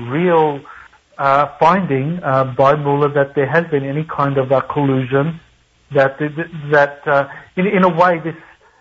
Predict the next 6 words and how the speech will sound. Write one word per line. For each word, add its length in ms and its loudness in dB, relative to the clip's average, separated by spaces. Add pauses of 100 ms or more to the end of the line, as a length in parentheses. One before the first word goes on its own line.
(180)
uh, 320 0 (400)
with 580 -2
Mueller's 380 0
investigation 680 -4
winding 380 0
down 420 2